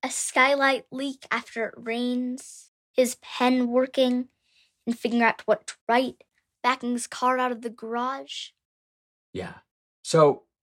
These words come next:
Speaker 2: I think he's trying to connect his more ordinary life with the pretty intense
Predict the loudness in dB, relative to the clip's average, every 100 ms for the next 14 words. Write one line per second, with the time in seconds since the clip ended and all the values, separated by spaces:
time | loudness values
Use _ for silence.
0 | -14 -8 -6 -4 -4 -2 0 2 0 -2
1 | -4 -4 -8 -20 _ _ _ _ 2 2
2 | 0 -6 _ _ -6 0 0 2 4 4
3 | 2 -2 -2 -2 -4 -6 -10 _ _ _
4 | -6 -2 -2 -4 -10 _ _ _ -6 -2
5 | 0 -2 -4 _ _ _ _ -6 -2 0
6 | -2 -2 -2 0 -4